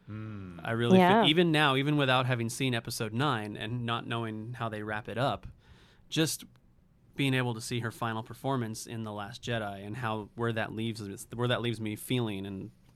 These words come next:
Speaker 2: what that leaves us thinking, I
Speaker 3: Mm-hmm.
Speaker 2: love it. I think it just leaves behind this legacy of this beautifully well-crafted character
Speaker 3: Mm-hmm.
Speaker 2: who ended up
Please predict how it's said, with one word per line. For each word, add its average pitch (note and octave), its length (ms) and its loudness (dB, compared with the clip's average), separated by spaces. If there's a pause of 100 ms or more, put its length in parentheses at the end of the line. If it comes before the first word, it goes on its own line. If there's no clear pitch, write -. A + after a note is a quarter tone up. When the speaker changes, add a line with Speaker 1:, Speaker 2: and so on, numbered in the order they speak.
(120)
Speaker 2:
what A#2 240 -6
that G#2+ 200 -6
leaves G#2+ 220 -4
us G2 140 -8
thinking, A#2 440 -2 (640)
I A3+ 120 6
Speaker 3:
Mm-hmm. F#3 120 10
Speaker 2:
love F#3+ 140 6
it. - 180 -6
I A2+ 120 -4
think A#2 360 -4 (880)
it B2+ 100 -6
just A#2 220 -4
leaves B2 240 0
behind A#2 320 0
this G#2+ 120 -8
legacy A2+ 460 -6
of G#2 140 -8
this G2+ 160 -10
beautifully A2 1120 -6 (460)
well-crafted G#2+ 800 -6
character G#2+ 800 -4 (320)
Speaker 3:
Mm-hmm. G3+ 400 10
Speaker 2:
who A#2 120 4
ended A#2+ 320 0
up A#2 180 0